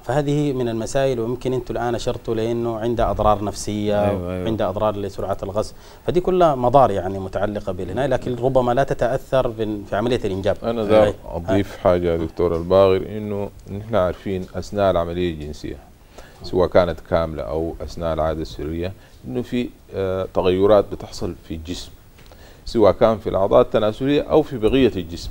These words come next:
Speaker 3: ف-، مثلًا النبض، مثلًا النبض بيزيد، الضغط بيزيد،
Speaker 1: إيه.
Speaker 3: سرعة التنفس بيزيد.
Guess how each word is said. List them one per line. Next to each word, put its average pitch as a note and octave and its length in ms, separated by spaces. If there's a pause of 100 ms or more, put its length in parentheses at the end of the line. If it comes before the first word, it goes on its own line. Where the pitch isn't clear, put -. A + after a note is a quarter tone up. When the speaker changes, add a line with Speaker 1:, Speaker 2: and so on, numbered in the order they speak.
(200)
Speaker 3:
ف-، - 260
مثلًا F#2+ 300 (300)
النبض، D3 320 (280)
مثلًا G#2 540
النبض D#3 200 (120)
بيزيد، E2+ 360 (760)
الضغط F#2+ 420 (220)
بيزيد، E2 360 (460)
Speaker 1:
إيه. G2+ 80 (140)
Speaker 3:
سرعة A2 400
التنفس G2+ 540
بيزيد. F#2+ 400